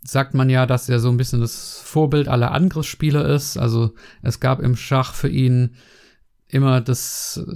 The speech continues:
das Wichtige war für ihn immer die, die Initiative.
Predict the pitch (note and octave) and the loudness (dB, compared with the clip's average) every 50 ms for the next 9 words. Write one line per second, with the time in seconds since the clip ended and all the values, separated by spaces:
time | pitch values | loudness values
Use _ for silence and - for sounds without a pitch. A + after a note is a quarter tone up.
0 | - - - B2+ - - C3+ C#3+ C#3 - C3+ B2+ C3 C3 A#2+ B2+ B2+ B2 - - | -8 -4 -4 -2 -2 -2 -2 -2 -2 0 0 0 0 2 2 2 0 0 0 -2
1 | B2 B2+ B2+ C3 C3 C3 B2+ A#2 - - - - - A2+ - A#2+ - B2+ B2+ B2 | 0 0 2 2 2 2 2 0 -2 -4 -8 -6 -6 -2 -2 0 2 2 2 2
2 | A#2 - - A#2 - - - E3 F3 F3+ D#3+ E3 E3 E3 | 0 0 -2 -2 -2 -2 0 2 2 2 4 2 2 2